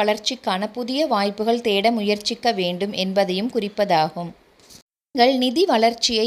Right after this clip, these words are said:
எதிர்பார்க்கும் போதும் மணி பிளான்ட் வேரே பிடிக்காமல் இருந்தால் உங்கள் பொருளாதார வளர்ச்சி நின்று போகும் அபாயம் இருக்கலாம். புதிய வருமான வாய்ப்புகள் தடைப்படலாம்.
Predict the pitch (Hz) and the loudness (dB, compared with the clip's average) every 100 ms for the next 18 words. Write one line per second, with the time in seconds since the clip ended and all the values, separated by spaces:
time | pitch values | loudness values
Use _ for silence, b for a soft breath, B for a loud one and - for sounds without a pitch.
0 | 233 202 262 - 262 254 285 269 196 175 | 0 0 -2 -2 -2 -2 -4 -4 0 0
1 | 180 214 208 220 302 - 240 233 247 208 | 0 -2 -2 -2 -4 -2 -2 -2 -2 0
2 | 208 233 254 214 208 208 214 220 226 185 | 2 0 -2 -6 -8 -6 -4 -2 -2 -2
3 | 175 165 160 220 B B B 247 247 240 | -4 -2 -2 -2 B B B -2 4 4
4 | 240 233 254 302 330 302 302 302 202 190 | 4 2 4 0 2 2 2 2 2 2
5 | 190 233 220 226 233 233 202 202 220 185 | -2 -2 -2 -2 -4 -2 -2 -2 -6 -2
6 | 185 190 202 220 175 160 170 170 170 B | 0 2 0 -2 -6 -4 -4 -4 -6 B
7 | B - 302 381 415 262 226 240 240 254 | B -8 0 2 4 4 2 2 0 2
8 | 208 196 202 208 240 240 190 190 196 175 | 2 0 -2 -2 -2 -2 -2 -2 -2 -4
9 | 165 170 | -2 -4